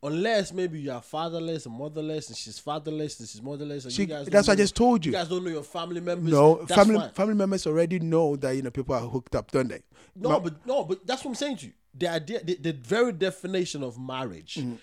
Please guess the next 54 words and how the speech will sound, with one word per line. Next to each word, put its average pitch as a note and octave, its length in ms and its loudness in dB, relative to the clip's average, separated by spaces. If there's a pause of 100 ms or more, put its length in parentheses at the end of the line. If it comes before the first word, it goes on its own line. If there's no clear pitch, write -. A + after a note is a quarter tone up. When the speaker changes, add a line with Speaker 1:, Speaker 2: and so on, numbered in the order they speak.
(200)
Speaker 2:
It's D#3 180 4
Speaker 1:
in D3 120 8
Speaker 2:
a - 40 6
Speaker 1:
anywhere G3+ 240 10
in G#3 60 12
the G3+ 40 12
Speaker 2:
union E3 380 10
Speaker 1:
world, D#3+ 340 2
Speaker 2:
between C#3+ 400 4
two D#3+ 180 2
people. A3 400 2 (180)
Speaker 1:
among F3+ 920 0 (280)
and E3+ 160 0
in E3 120 -2
front A#3+ 420 -2
of C3+ 260 -8 (300)
other F3 220 -2
people. G3 420 -6 (280)
That's G#3+ 280 0
why. G#3+ 160 4
Speaker 2:
Okay, F3+ 300 6
Speaker 1:
For, - 60 -10 (120)
Speaker 2:
so A3 140 4
Speaker 1:
hold A3+ 40 12
Speaker 2:
if B3+ 80 8
I A3+ 60 12
Speaker 1:
on, G#3 60 8
Speaker 2:
take A#3+ 260 8
it, G3 160 10
Speaker 1:
hold B3+ 100 4
Speaker 2:
hold G3 140 10
Speaker 1:
on, E3 60 8
Speaker 2:
on. B2+ 60 0 (100)
Speaker 1:
hold B3+ 120 -8
Speaker 2:
So - 100 2
Speaker 1:
on. G3+ 120 0
Speaker 2:
as A3+ 180 12
you're F#3+ 60 4
saying, D3 420 2
if G3+ 160 0
I G3 100 6
take G3 260 0
her F#3 120 4
to C3+ 120 -4
my B2 100 0
parents A2 320 -2
and B2 80 0
I A#2+ 80 0
go, B2 180 -2
"Hey, B2+ 320 -2 (1200)
I'm A#2+ 140 2
with B2 120 4
this C3+ 160 2
person. A#2 580 -2